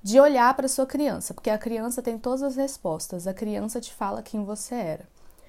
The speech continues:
E aí você vira e fala assim, "Mas eu não lembro nada da minha infância, eu não lembro quem eu era como criança." E isso já diz muito, né? Já diz muito que você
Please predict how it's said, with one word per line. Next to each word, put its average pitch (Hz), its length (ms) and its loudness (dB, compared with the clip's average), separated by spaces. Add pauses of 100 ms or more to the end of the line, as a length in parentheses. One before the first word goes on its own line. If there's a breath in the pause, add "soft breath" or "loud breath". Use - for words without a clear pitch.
(220 soft breath)
E 226 80 2
aí 226 160 6
você 269 300 2
vira 247 320 -2
e 262 40 -2
fala 240 240 -4
assim, 220 240 -4
"Mas 202 300 -4
eu 247 140 4
não 302 120 2
lembro 285 240 -2
nada 254 220 -2
da 247 100 -2
minha 262 160 0
infância, 196 540 -4 (380 soft breath)
eu 214 80 -2
não 240 160 2
lembro 233 240 0
quem 254 240 -2
eu 269 120 0
era 233 200 0
como 240 280 -4
criança." 208 720 -2 (1400)
E 254 140 4
isso 269 180 0
já 240 220 4
diz 240 240 0
muito, 240 360 -2
né? 185 320 -4 (340)
Já 208 180 0
diz 196 240 -4
muito 208 340 -2
que 220 160 -8
você 214 560 -2